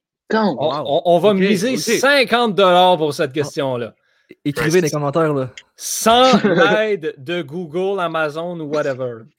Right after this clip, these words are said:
Speaker 1: OK ? En mille neuf cent cinquante-sept, mille neuf cent cinquante-huit, il y a un joueur qui a marqué exactement vingt-cinq buts. Nommez-le.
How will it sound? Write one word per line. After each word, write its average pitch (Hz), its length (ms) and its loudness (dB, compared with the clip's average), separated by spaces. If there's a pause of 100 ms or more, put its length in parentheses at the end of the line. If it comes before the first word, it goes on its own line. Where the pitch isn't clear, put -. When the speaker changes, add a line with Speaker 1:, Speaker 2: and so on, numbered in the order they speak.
Speaker 1:
OK ? 123 180 -14 (1300)
En 226 160 2
mille 285 240 0
neuf 277 140 2
cent 277 200 0
cinquante-sept, 240 800 0
mille 220 140 0
neuf 214 140 -2
cent 226 140 -4
cinquante-huit, 175 720 -6
il 147 120 -8
y 175 100 2
a 208 220 0
un 262 320 4
joueur 196 500 0
qui 202 100 -2
a 190 60 0
marqué 180 400 -4
exactement 196 800 -4
vingt-cinq 185 640 -4
buts. 131 400 -12
Nommez-le. 143 520 -8